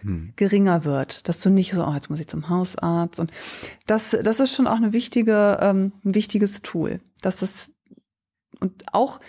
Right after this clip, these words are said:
Speaker 2: tatsächlich, du gibst den Menschen wieder etwas an die Hand, dass sie selber was machen können.
Speaker 1: Ja.
Speaker 2: Ich glaub, viele haben im Moment das Gefühl, sie können irgendwie gar nicht mehr machen, als sie schon machen.
Speaker 1: Ja, das stell mir auch so gut vor, irgendwie, wenn man sich so als Landkreis dann so als Team sieht und dann wir sind hier,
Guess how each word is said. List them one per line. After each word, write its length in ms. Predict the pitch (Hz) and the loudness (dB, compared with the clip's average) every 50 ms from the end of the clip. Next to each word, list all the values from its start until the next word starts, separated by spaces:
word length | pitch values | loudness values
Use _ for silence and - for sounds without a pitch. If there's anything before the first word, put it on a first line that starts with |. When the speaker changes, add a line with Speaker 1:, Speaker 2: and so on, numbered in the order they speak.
| - - _ _ - | -20 -20 _ _ -6
Speaker 2:
tatsächlich, 560 | - 208 190 - 220 262 302 - 320 285 - | -4 -4 -2 0 0 -2 0 0 0 -2 0
du 100 | - 196 | -2 -4
gibst 400 | - - 262 285 - - - - | -2 -2 -2 -2 -2 -4 -2 0
den 140 | 226 214 196 | 0 2 2
Menschen 500 | 190 170 185 220 220 - - 247 220 208 | 2 2 2 0 -2 -2 0 0 0 2
wieder 340 | 196 196 208 208 208 214 214 - - _ _ _ _ _ _ _ _ _ - | 2 2 4 4 2 2 0 -4 -14 _ _ _ _ _ _ _ _ _ -10
etwas 380 | 190 - - 196 185 196 - | -8 -4 0 0 -2 -2 -2
an 120 | 196 185 180 | -4 -2 -2
die 120 | 180 175 | -2 0
Hand, 220 | 175 202 247 262 240 | 0 2 2 2 2
dass 100 | 214 - | 0 -2
sie 80 | 196 180 | -2 -2
selber 520 | 170 175 175 185 214 208 220 214 214 214 - - - _ _ _ _ _ _ _ - | 0 2 2 2 2 2 2 0 -2 -2 -6 -12 -20 _ _ _ _ _ _ _ -6
was 160 | 190 - - | -2 0 2
machen 280 | 208 208 - 220 190 | 2 2 2 0 -2
können. 340 | - - - 160 - - - - | -2 -2 -6 -8 -8 -10 -12 -16
Speaker 1:
Ja. 80 | - - - - - - | -20 -20 -20 -20 -20 -8
Speaker 2:
Ich 60 | - | -4
glaub, 180 | - 202 190 - | -2 -2 -2 -2
viele 240 | - - 233 240 233 | 0 0 2 4 4
haben 120 | 226 208 | 2 2
im 40 | 202 | 2
Moment 280 | 214 202 202 202 196 | 2 2 2 2 2
das 160 | 208 202 202 - | 0 -2 -2 -4
Gefühl, 280 | 208 - - 220 214 | -4 -2 0 0 0
sie 120 | 208 202 - | 0 0 -2
können 360 | - - 220 220 220 214 - | -2 0 0 2 2 2 0
irgendwie 380 | - 202 208 214 208 202 202 - - | 0 0 0 0 0 -2 -2 -4 -4
gar 180 | - 196 196 208 | -2 0 2 2
nicht 200 | 220 220 - 220 | 2 2 2 2
mehr 180 | 202 196 196 | 4 4 4
machen, 340 | 196 202 233 - - 226 180 | 4 2 2 2 0 0 0
als 200 | 170 170 - - | 0 -2 -4 -4
sie 80 | 170 165 | -6 -8
schon 220 | - - 160 160 | -6 -6 -6 -6
machen. 280 | 156 - 156 - - - - - | -6 -6 -8 -10 -10 -10 -10 -8
Speaker 1:
Ja, 100 | 120 120 | -6 -4
das 100 | 104 98 | -4 -4
stell 300 | 104 - 135 - - 123 | -4 -4 -2 0 2 2
mir 140 | 123 127 - | 2 2 2
auch 80 | 95 113 | 0 0
so 140 | 110 117 107 | -2 -2 -2
gut 140 | 110 104 | -2 -4
vor, 220 | - - - 123 127 | -2 0 0 0 2
irgendwie, 280 | 123 117 110 113 107 98 | 2 2 2 2 2 2
wenn 80 | 110 113 | 2 2
man 100 | 113 110 | 2 2
sich 200 | 107 107 107 - | 2 0 0 -2
so 160 | - 104 104 | -2 -2 0
als 260 | 80 92 - - - - | 0 0 -2 -6 -8 -4
Landkreis 720 | - 98 90 107 123 - - - 123 110 107 104 107 107 - | -2 0 0 0 0 -2 -2 0 0 2 2 2 0 0 0
dann 140 | - 101 104 | 0 0 2
so 80 | 98 95 | 2 0
als 220 | 92 - - - | 0 -2 -6 -8
Team 360 | - - - 143 147 147 143 | -8 -6 -2 -2 0 0 0
sieht 320 | 131 131 139 139 139 - - | 0 2 2 0 0 0 0
und 180 | 110 110 107 | -2 0 0
dann 140 | 110 107 104 | 0 2 2
wir 120 | 110 110 | 2 2
sind 180 | 104 110 107 104 | 2 2 0 0
hier, 400 | - 110 107 104 104 104 104 110 | 0 0 0 2 2 0 -2 -4